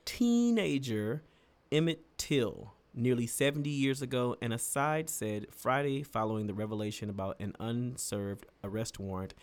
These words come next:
and a newly revealed memoir by the woman. So, given that this woman has said and said all the things she said and confessed all the things that she confessed, um, there's still nothing to, to be done.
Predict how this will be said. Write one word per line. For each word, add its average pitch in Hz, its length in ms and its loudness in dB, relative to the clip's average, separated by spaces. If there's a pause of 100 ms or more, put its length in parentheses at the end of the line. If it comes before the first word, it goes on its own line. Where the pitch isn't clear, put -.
(240)
and 117 120 2
a 117 60 2
newly 123 420 2
revealed 101 600 -4
memoir 92 520 -2
by 90 280 -4
the 87 120 -6
woman. 73 440 -10 (460)
So, 117 420 4 (580)
given 143 320 4
that 127 120 2
this 127 160 -4
woman 117 200 0
has 110 180 -4
said 127 520 -2 (460)
and 117 360 0
said 131 320 0
all 127 140 4
the 131 80 -2
things 135 260 -2
she 135 160 -4
said 123 380 -2
and 117 120 -4
confessed 120 460 -4
all 123 100 0
the 117 60 -2
things 120 260 -4
that 110 100 -6
she - 120 -6
confessed, 117 560 -6 (460)
um, 98 520 -4
there's 110 180 -2
still 127 220 0
nothing 110 320 -2
to, 104 100 -6
to 110 160 -12
be 110 80 -6
done. 98 320 -6